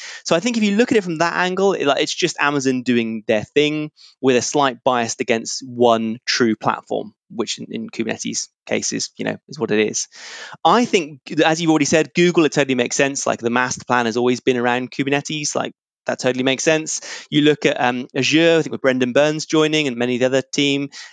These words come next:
are doing fantastic work there. Again, it kind of makes sense to centralize around this one platform.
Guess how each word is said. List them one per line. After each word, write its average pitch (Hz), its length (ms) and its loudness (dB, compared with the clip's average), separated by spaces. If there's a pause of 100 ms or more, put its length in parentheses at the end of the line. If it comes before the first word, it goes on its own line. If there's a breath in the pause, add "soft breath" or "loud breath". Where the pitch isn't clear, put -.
are 113 60 -4
doing 117 160 0
fantastic 127 460 -4
work 131 320 -2
there. 131 260 2 (260 soft breath)
Again, 135 240 0
it 139 60 -6
kind 135 200 0
of 131 60 0
makes 127 180 -2
sense 131 200 -4
to 120 80 -6
centralize 147 840 -2
around 120 440 0
this 117 200 -4
one 120 200 -2
platform. 165 520 0